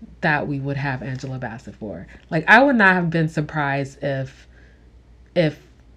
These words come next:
Chadwick hadn't passed and we got the second, the second, the original second story. Like, I would not have been surprised if she ended up dying in that one either. 'Cause, like, why? Yeah,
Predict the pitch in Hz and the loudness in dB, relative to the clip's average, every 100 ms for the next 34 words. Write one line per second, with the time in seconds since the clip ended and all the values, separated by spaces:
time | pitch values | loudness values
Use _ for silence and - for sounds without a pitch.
0 | - - - 175 175 165 156 170 170 180 | -20 -16 -2 0 2 -2 -2 0 0 0
1 | 180 190 196 190 - 160 151 147 135 139 | -6 -4 -4 -6 -6 -4 -4 -4 -6 -6
2 | 156 180 165 185 180 170 - _ _ _ | -6 -4 -4 -4 -4 -4 -10 _ _ _
3 | _ - - 156 - 156 160 160 151 - | _ -18 -6 -6 -2 -4 -2 -4 -4 -8
4 | - 151 143 147 160 160 156 156 151 156 | -10 -6 -2 -2 -2 -2 -4 -8 -6 -8
5 | - 143 131 139 151 175 - - - - | -8 -10 -8 -8 -8 -8 -14 -20 -20 -8
6 | 160 175 208 226 196 175 165 160 160 - | -2 2 2 2 2 0 -2 -4 -8 -6
7 | 143 139 135 - 135 139 131 131 - _ | -6 -6 -8 -8 -8 -6 -8 -8 -12 _
8 | _ _ _ _ _ _ _ _ _ - | _ _ _ _ _ _ _ _ _ -10
9 | 143 147 139 135 127 139 135 139 - 143 | -4 -4 -4 -6 -8 -8 -4 -4 -6 -10
10 | 135 - 139 139 82 92 - - - _ | -12 -10 -10 -10 -12 -14 -16 -20 -20 _
11 | _ _ _ _ _ _ _ _ - 214 | _ _ _ _ _ _ _ _ -10 -4
12 | 202 190 180 185 196 196 196 - 160 143 | -2 -2 -2 0 0 0 -2 -4 -4 -4
13 | 113 | -6